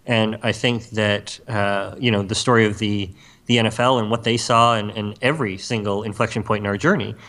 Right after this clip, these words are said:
really comes back to just, you know, doing stuff that we were really passionate about that, that stood out there. And the reality is that the, the barrier to access today has never been easier, right? I mean, there, there's nothing stopping any one of us from pulling out our smartphone,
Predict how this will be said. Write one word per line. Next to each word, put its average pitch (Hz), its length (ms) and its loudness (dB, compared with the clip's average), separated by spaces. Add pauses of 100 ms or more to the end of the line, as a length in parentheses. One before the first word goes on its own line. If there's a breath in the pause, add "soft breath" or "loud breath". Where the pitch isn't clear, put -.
(180 loud breath)
really 120 180 4
comes 113 240 0
back 101 280 0
to 113 120 -4
just, 104 380 -6
you 107 60 -2
know, 98 140 -2
doing 110 400 0
stuff - 220 0
that 113 60 -2
we 104 120 2
were 98 80 0
really 101 260 0
passionate 117 460 -2
about 104 280 -4
that, 107 180 -4 (380 loud breath)
that 120 120 -4
stood 113 220 0
out 123 180 0
there. - 320 -6
And 107 320 0
the 101 140 0
reality 110 500 2
is 104 160 -2
that 101 160 -8
the, 110 260 -2 (320 loud breath)
the 110 60 -6
barrier 151 300 2
to 107 160 -2
access 113 440 -2
today 98 480 -2
has 101 220 -2
never 107 400 2
been 104 200 -2
easier, 123 440 -2 (440 loud breath)
right? 120 260 4
I 131 220 -4
mean, 117 300 0
there, 131 120 2
there's 123 200 2
nothing 131 300 2
stopping 123 440 0
any 107 160 -2
one 107 200 0
of 110 140 -2
us 98 180 -2
from - 140 -4
pulling 127 260 -2
out 120 140 2
our 104 120 0
smartphone, 110 800 -2